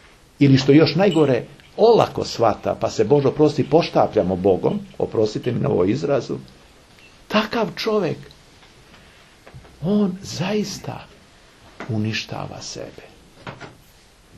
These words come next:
Jer on nema osjećaj da, hodajući ovom zemljom, e,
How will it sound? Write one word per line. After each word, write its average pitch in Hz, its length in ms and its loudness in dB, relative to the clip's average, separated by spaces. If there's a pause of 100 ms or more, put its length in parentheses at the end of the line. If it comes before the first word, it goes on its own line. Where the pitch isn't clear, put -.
(880)
Jer - 240 -4
on 170 200 -2
nema 156 340 -2 (100)
osjećaj 139 720 -8 (1300)
da, - 140 -6 (500)
hodajući 160 840 -2
ovom 135 300 0
zemljom, 117 600 -6 (1080)
e, 95 220 -4